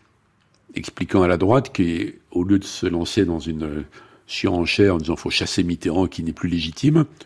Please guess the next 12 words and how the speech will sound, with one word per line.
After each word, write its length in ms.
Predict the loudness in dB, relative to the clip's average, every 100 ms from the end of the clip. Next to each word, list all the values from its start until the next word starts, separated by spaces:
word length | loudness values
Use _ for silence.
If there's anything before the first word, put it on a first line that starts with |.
| _
ce 100 | -12
que 80 | -10
certains 280 | -8 -10
ont 100 | -6
dit 120 | -2 0
d'ailleurs, 240 | 0 -2 -8 -14 -16 _
<laughs> 400 | -20 -20 -20 _
sans 160 | -6
succès, 400 | -4 -4 -2 -2 -4 -14 -18 -18 -20 -16 -8
il 160 | -6
fallait 260 | -4 0 2
accepter. 640 | 2 2 0 4 4 4